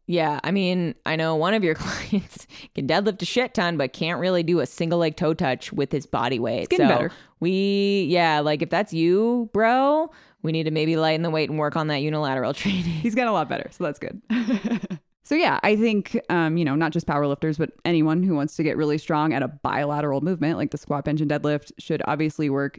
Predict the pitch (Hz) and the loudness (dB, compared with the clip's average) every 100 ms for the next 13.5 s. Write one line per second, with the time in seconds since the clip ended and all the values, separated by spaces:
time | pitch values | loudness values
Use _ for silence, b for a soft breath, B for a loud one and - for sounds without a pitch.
0 | - 226 202 185 180 175 165 160 135 135 | -4 -2 0 0 0 0 0 -2 -2 -2
1 | 139 135 151 123 131 - 151 135 135 - | -2 -4 -4 -2 -4 -4 -2 -2 -2 -4
2 | - 123 - 147 143 - 151 151 147 143 | -4 -4 -4 -2 -2 -2 -2 0 0 0
3 | 143 - - - 151 - - 196 180 _ | -2 -4 -6 -4 -4 -4 -4 -6 -8 _
4 | _ 175 196 196 - 180 127 - - 247 | _ 0 2 4 2 0 0 -2 0 2
5 | 311 320 277 254 214 196 180 165 160 160 | 2 2 0 2 2 2 2 2 2 2
6 | 151 143 143 - 156 139 123 - 90 - | 0 -2 -4 -4 -4 -4 -4 -2 -2 -2
7 | 143 - 143 107 123 143 196 - 180 165 | -6 -6 -6 -4 -4 -2 -2 -2 -2 -2
8 | 131 - 127 131 160 160 160 156 156 156 | -4 -4 -4 -2 0 0 2 0 0 -2
9 | 160 151 147 147 156 B B 170 202 285 | 0 0 0 0 -2 B B 0 4 4
10 | 277 302 277 247 190 160 175 190 202 196 | 2 2 2 2 0 0 0 0 0 2
11 | 175 165 160 156 147 139 160 196 185 151 | 2 4 4 2 2 2 0 2 2 2
12 | 139 143 - 160 156 - 151 151 147 147 | 2 0 -2 -2 -2 -2 -2 -2 -2 -2
13 | 139 143 131 160 | -2 -2 -2 -4